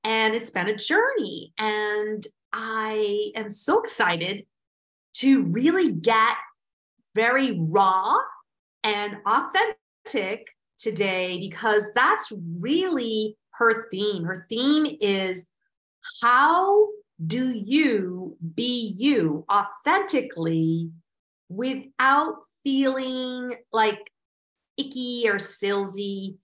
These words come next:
as an entrepreneur? Because a lot of my guests are entrepreneurs, and they find sometimes they just don't know how to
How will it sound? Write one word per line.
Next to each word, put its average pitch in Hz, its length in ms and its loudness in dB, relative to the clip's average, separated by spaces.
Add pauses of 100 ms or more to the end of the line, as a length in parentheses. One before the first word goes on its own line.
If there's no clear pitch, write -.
(220)
as 202 220 2
an 196 140 -6
entrepreneur? 233 640 4
Because 202 260 0
a 196 80 -6
lot 175 280 -2
of 196 60 -8
my 311 220 -2
guests 302 580 2 (120)
are 202 280 -2
entrepreneurs, 254 960 0 (240)
and 208 240 -8
they 240 340 0 (640)
find 254 320 4
sometimes 254 680 -2
they 226 80 -2
just 294 240 -8 (480)
don't 185 420 -8 (240)
know 175 840 0 (460)
how 190 140 2
to 202 80 -6